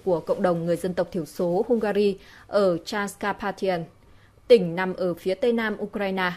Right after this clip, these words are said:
Giới chức cho biết có khoảng một trăm trường học Hungary ở Ukraine phải đóng cửa sau khi đạo luật được thông qua.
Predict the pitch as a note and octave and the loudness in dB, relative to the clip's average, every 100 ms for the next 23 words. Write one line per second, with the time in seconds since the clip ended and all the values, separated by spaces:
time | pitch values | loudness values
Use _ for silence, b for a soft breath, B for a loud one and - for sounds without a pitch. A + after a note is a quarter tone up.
0 | - b b b - F#3+ D4 C#4+ C#4 C4+ | -8 b b b -4 -4 -4 -6 -2 -2
1 | D4 G3+ G3 A3+ F3 F3 B3+ A#3+ A#3 F3+ | -2 -6 -4 -4 -4 -4 -2 -4 -2 -4
2 | F#3 F3 - F#3+ G#3 G3+ G3+ F#3+ F#3+ E3+ | -2 -4 -4 -6 -4 -2 0 -2 -2 -4
3 | F#3 G3 F#3 F#3 F3+ F3+ F3 D#3 F3 C#4 | -4 -4 -4 -4 -6 -6 -8 -8 -4 2
4 | G3+ - B - C4 B3 A#3+ G#3 F3 E3+ | 2 2 B -6 -4 -2 -2 -2 -4 -6
5 | F3 E3 F#3+ F3+ F#3+ F3+ | -4 -6 -6 0 0 0